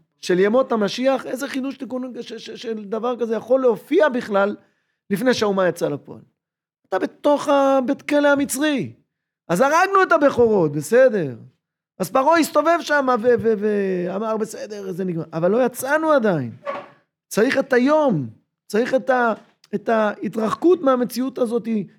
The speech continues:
את ההבדלה הגלויה. ה-, ו-, ורבי אלעזר בן עזריה אומר, "לא, זה התחיל לפני, ה-, ה-, היום הוא, הוא נולד מתוך הלילה."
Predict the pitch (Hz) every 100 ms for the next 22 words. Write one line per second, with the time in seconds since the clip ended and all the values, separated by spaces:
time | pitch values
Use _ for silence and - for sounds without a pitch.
0 | - 208 - 220 202 - - 175 208 220
1 | 269 196 208 208 240 233 120 _ _ _
2 | _ _ _ _ _ _ _ _ _ 165
3 | 156 147 147 151 160 160 196 220 240 247
4 | 240 247 247 247 254 254 196 - - 226
5 | 220 233 262 175 147 143 147 151 160 -
6 | 151 175 269 254 196 175 175 160 175 214
7 | 220 233 214 214 233 226